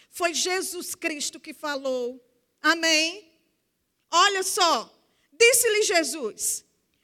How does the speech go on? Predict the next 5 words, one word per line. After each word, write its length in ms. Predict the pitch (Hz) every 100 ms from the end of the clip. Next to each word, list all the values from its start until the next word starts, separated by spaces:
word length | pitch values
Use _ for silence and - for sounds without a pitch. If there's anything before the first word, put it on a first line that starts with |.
| _
uma 180 | 440 440
parábola 680 | 440 381 285 262 262 349 427 640 _ _ _ _ _ _ _ _ -
sobre 680 | - - 339 320 302 277 247 _ -
o 100 | 320
dever 1080 | 262 381 370 220 330 381 370 294 262 240